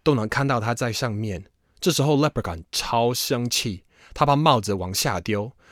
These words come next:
这帽子往Billy头上飞过去。他坐在地上，有点害怕，因为他不知道Leprechaun要做什么。Leprechaun脸气到变很红，他说：“你背叛我，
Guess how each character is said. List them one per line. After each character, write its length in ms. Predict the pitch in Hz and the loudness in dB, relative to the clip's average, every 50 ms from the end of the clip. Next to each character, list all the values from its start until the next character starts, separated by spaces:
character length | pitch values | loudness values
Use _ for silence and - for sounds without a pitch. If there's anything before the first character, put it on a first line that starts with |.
| - - - | -20 -16 -4
这 140 | - 226 214 | 2 4 4
帽 200 | 202 190 165 147 | 6 6 4 2
子 160 | - - 117 | 2 0 -2
往 240 | 120 107 101 104 104 | -2 -2 -2 -2 0
Billy 280 | 110 151 139 110 101 - | 2 2 2 2 0 -2
头 200 | - - 95 98 | -4 -6 -4 -2
上 220 | - 131 107 92 | -2 -2 -4 -4
飞 300 | - - - 139 131 123 | -6 -2 0 0 0 2
过 180 | - 143 113 101 | 2 0 0 0
去。 340 | - - 127 113 - - _ _ _ _ | -2 -4 -6 -6 -8 -10 _ _ _ _
他 100 | - - | -12 -8
坐 140 | 123 - 160 | -6 -4 -2
在 160 | 151 143 123 | 0 0 0
地 160 | - - 131 107 | -2 -4 -6 -6
上， 340 | - - 127 104 90 95 - _ _ _ _ _ | -4 -2 -4 -4 -4 -8 -16 _ _ _ _ _
有 100 | - 127 | -6 -4
点 140 | 131 139 107 | -2 -2 -2
害 240 | 95 - 127 113 101 | -2 -4 -4 -6 -6
怕， 260 | - 110 101 90 80 | -6 -6 -8 -8 -8
因 80 | 95 120 | -6 -6
为 80 | 123 | -6
他 100 | 127 131 | -4 -6
不 140 | 135 - 151 | -6 -6 -6
知 100 | 127 127 | -4 -4
道 140 | 127 131 117 | -4 -4 -4
Leprechaun 400 | 117 120 - 117 - 104 92 92 | -4 -6 -8 -8 -8 -8 -8 -8
要 140 | 101 113 110 | -6 -8 -6
做 180 | - 127 110 | -6 -6 -6
什 160 | - - - 80 | -8 -8 -12 -14
么。 220 | 78 78 - _ _ _ _ _ _ - | -14 -16 -20 _ _ _ _ _ _ -2
Leprechaun 480 | 131 135 - 110 - - 90 85 92 - _ _ - | -2 -2 -2 -2 -8 -8 -8 -10 -10 -12 _ _ -8
脸 180 | 107 98 95 95 | -6 -4 -4 -4
气 180 | - - 135 | -2 -2 -2
到 140 | 123 123 117 | 0 0 -2
变 180 | 123 147 120 90 | 0 -2 -2 -2
很 140 | 85 90 80 | -4 -8 -10
红， 340 | - - 85 82 85 101 - _ _ _ - - - | -8 -6 -6 -6 -8 -12 -16 _ _ _ -20 -20 -8
他 160 | - - 131 | -2 -2 0
说 320 | - - 143 135 135 135 _ _ _ - - - - - | 0 0 0 -2 -2 -4 _ _ _ -20 -20 -18 -8 -2
：“你 140 | 139 127 127 | 0 0 0
背 280 | - - - 214 165 | 0 2 2 4 4
叛 300 | 147 - - 202 190 175 | 4 2 4 4 6 6
我， 300 | 151 135 101 80 - - | 6 4 4 2 -4 -10